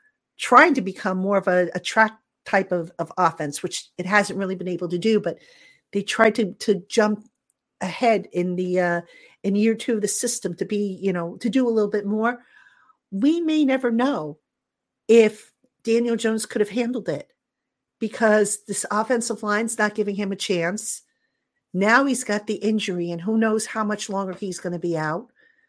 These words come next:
Um, maybe, maybe he's back this week. I doubt it right now. I mean, if, if you were to put me on the spot, I would say I don't expect him for Sunday's game, but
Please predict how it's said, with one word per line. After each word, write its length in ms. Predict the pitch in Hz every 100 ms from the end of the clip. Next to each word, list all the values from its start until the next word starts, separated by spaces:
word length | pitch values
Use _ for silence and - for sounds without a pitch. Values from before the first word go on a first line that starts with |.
| _ -
Um, 440 | 175 170 175 165 -
maybe, 640 | 190 208 226 220 208 -
maybe 320 | 190 214 226 226
he's 180 | 240
back 260 | - 214 220
this 220 | 214 -
week. 220 | 226 226 220
I 200 | - 190
doubt 400 | 185 175 170 180
it 260 | 202 226 226 _ -
right 260 | 180 202
now. 380 | 208 208 208 214
I 100 | 180
mean, 200 | 175 180
if, 80 | 175 - - - -
if 100 | 165
you 100 | 196
were 100 | 208
to 60 | 202
put 180 | 233
me 100 | 214
on 120 | 202 196
the 60 |
spot, 460 | 185 - 196 202 214
I 100 | 185
would 140 | 185 180
say 300 | 202 185 165 -
I 120 | 180
don't 200 | 196 196
expect 480 | 190 - - 180 -
him 280 | 214 214 220 _ _ _ -
for 120 | 220
Sunday's 560 | 214 196 190 175 170
game, 420 | - 175 175 214 247 _ _ _ _ _ _ _ _ - -
but 280 | - 202 202